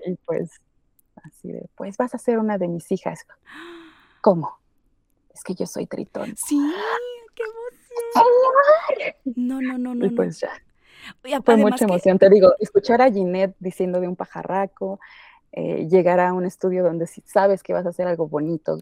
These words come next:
Speaker 1: que va a
Speaker 2: Claro.
Speaker 1: salir bien.
Speaker 2: Claro.
Speaker 1: Em, que gente muy linda, esto de que todos son, eh, aportan lo mejor, entonces fl-, uno fluye con ese equipo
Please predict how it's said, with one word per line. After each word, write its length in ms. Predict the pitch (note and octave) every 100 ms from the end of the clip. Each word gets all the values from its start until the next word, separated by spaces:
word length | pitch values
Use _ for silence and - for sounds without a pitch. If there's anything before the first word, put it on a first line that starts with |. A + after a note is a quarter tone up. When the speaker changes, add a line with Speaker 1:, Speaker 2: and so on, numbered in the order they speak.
| -
Speaker 1:
que 120 | D#3+
va 60 | D#3
a 20 |
Speaker 2:
Claro. 20 |
Speaker 1:
salir 280 | F3+ E3+ E3
bien. 400 | - D3+ D3 D#3+ - -
Speaker 2:
Claro. 400 | G3 G3+ E3 F3+
Speaker 1:
Em, 580 | E3 D3 D#3 D3 D3+ - _ _ _ _ _ _ _ _ _ _ _ _ _
que 160 | -
gente 320 | A3 A3 G#3 F#3
muy 160 | F3
linda, 320 | F3 G#3 G3+
esto 340 | G#3 G3 - E3+
de 260 | D3 E3 - -
que 80 | F3
todos 360 | - G3 G3
son, 180 | - G3 - - -
eh, 360 | F#3+ E3 E3+ E3
aportan 400 | F3+ F#3+ G#3 G3+
lo 60 |
mejor, 360 | F3 E3+ G3 A3
entonces 680 | G#3 F3+ F3+ F3+ F#3 - - -
fl-, 160 | G3+ - -
uno 180 | G#3 G3+
fluye 320 | G#3 G3 F#3+
con 160 | E3+
ese 180 | E3+ F3+
equipo 420 | F3 F#3 - B3+